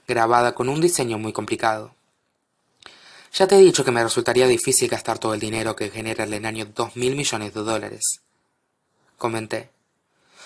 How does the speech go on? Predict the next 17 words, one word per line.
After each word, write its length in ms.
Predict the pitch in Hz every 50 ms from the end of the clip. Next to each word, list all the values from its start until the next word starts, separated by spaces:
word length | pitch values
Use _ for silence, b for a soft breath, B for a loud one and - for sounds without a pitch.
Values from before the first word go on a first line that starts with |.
| B B
Lo 140 | - 156 160
que 80 | - 170
no 140 | 170 185 190
te 80 | 196
he 20 | 190
dicho 380 | 180 165 - - - 110 113
es 100 | 117 113
que 140 | - - 120
no 120 | 117 120
tengo 220 | 117 131 123 123 117
ninguna 300 | 113 110 113 117 120 120
intención 400 | 113 - 117 110 - 120 113 113
de 60 | 113
hacer 200 | - - 113 107
crecer 300 | - 110 104 - - 107
mi 100 | 107 101
fortuna. 520 | - - 104 - 127 120 110 101 - -